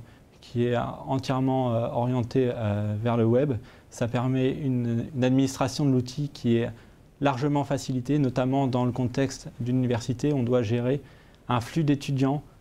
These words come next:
constant et régulier qui change d'année en année. Euh, l'administration entièrement web nous permet de, d'alléger considérablement, euh, la gestion du parc de nos machines et, euh, la mise à jour, euh, des solutions logicielles.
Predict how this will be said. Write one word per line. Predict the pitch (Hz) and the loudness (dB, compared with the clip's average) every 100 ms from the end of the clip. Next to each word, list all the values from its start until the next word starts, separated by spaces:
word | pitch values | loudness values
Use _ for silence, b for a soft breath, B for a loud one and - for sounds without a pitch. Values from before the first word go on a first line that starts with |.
| - - | -12 -2
constant | 156 - - 143 151 | 0 0 0 0 0
et | 127 117 | 0 2
régulier | 127 127 135 127 147 | 2 2 2 4 2
qui | - | 0
change | 110 - 135 123 | -4 0 2 2
d'année | 117 127 135 | 2 2 2
en | 127 120 | 0 0
année. | 120 123 165 B B B - | 0 0 -2 B B B -12
Euh, | 113 113 | -4 0
l'administration | 113 120 135 131 - 131 - 147 | 2 4 2 0 -2 -2 0 -2
entièrement | 127 127 120 120 | 0 -2 0 2
web | 139 139 | 2 0
nous | 120 | -2
permet | 127 123 131 | 0 0 0
de, | 123 117 - | 0 0 0
d'alléger | 135 135 139 127 143 | 0 2 4 2 -2
considérablement, | 143 123 135 120 123 127 131 151 - B B B - | -6 -6 -2 -2 0 0 0 0 -4 B B B -4
euh, | 117 | 0
la | 117 | 2
gestion | 113 131 - 143 | 2 0 0 0
du | 120 | 0
parc | 113 123 | 0 -2
de | 120 | 0
nos | 120 | 2
machines | 117 107 - 139 151 - B B B - | 2 0 0 -2 0 -4 B B B -6
et, | 139 131 | -2 0
euh, | 131 117 113 | 0 0 2
la | 117 | 4
mise | 131 127 | 4 2
à | 127 | 0
jour, | 117 131 139 - | 0 -2 -4 -8
euh, | 127 110 113 113 113 | -8 -6 -4 -4 -2
des | 117 | -2
solutions | 117 113 113 120 | -2 -2 -2 -2
logicielles. | 113 110 104 98 | -4 -4 -6 -8